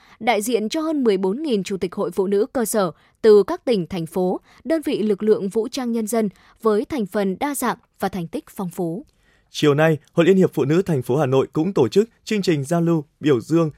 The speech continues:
Speaker 2: Chủ tịch Hội cơ sở giỏi và Phụ nữ thủ đô tiêu biểu năm hai nghìn không trăm hai mươi ba. Phó Chủ tịch Thường trực Ủy ban Nhân dân thành phố Lê Hồng Sơn dự hội nghị. Sau khi ôn lại truyền thống của Hội Liên hiệp Phụ nữ Việt Nam, Hội Liên hiệp Phụ nữ Hà Nội đã tôn vinh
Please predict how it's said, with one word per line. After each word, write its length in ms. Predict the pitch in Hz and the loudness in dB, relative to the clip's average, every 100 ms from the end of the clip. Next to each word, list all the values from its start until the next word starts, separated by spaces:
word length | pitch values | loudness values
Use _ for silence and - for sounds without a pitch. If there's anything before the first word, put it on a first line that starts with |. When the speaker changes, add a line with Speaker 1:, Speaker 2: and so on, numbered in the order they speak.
| _ | _
Speaker 2:
Chủ 160 | - 170 | -2 -2
tịch 160 | 143 | -2
Hội 140 | 160 135 | 0 0
cơ 180 | 160 | -2
sở 140 | 147 131 | -2 -2
giỏi 240 | 127 131 98 _ | 0 -2 -2 _
và 180 | - 165 | -4 -4
Phụ 140 | 165 | -2
nữ 200 | 160 208 254 | -2 -2 -4
thủ 140 | - 131 | -2 2
đô 140 | 147 | 2
tiêu 180 | 143 147 | 0 0
biểu 220 | 147 131 - | 0 0 -2
năm 160 | 165 175 | -4 -2
hai 100 | 175 | -2
nghìn 140 | 156 | -4
không 160 | 123 139 | -6 -8
trăm 200 | 143 131 | -6 -6
hai 60 | 131 | -4
mươi 60 | |
ba. 220 | 131 135 127 _ _ _ _ | 0 0 -2 _ _ _ _
Phó 160 | 165 | -4
Chủ 140 | 170 190 | -2 -2
tịch 160 | 165 | -2
Thường 180 | - 156 | -2 -4
trực 160 | 143 151 | -4 -4
Ủy 120 | 143 | -2
ban 140 | 156 | -2
Nhân 100 | 165 | -2
dân 220 | 156 165 151 | -2 -2 -2
thành 220 | 147 127 | -6 -4
phố 200 | 139 127 | -2 -2
Lê 140 | 175 | 0
Hồng 100 | 160 | -2
Sơn 300 | 131 156 143 131 | 0 0 0 -4
dự 140 | 143 | -4
hội 120 | 135 | -2
nghị. 200 | 127 143 - _ _ _ _ | 0 -2 -4 _ _ _ _
Sau 200 | - 156 | -4 -4
khi 120 | 165 | -2
ôn 160 | 143 147 | -2 -2
lại 120 | 131 | -2
truyền 200 | - 139 | -4 -6
thống 220 | 135 135 | -4 -6
của 160 | 160 165 | -4 -4
Hội 120 | 135 156 | -2 -2
Liên 100 | 156 | -2
hiệp 160 | 135 | -2
Phụ 80 | 135 | -2
nữ 160 | 127 180 | -4 -2
Việt 160 | 214 | -2
Nam, 220 | 147 147 139 _ _ | 0 0 -2 _ _
Hội 120 | - | -2
Liên 100 | 165 | 0
hiệp 140 | 190 147 | 2 0
Phụ 120 | - | -2
nữ 160 | 143 170 | -4 -4
Hà 160 | 180 131 | -2 0
Nội 200 | 143 - _ | 2 0 _
đã 140 | 160 | -4
tôn 240 | 196 202 180 | -2 0 2
vinh 180 | 180 | 0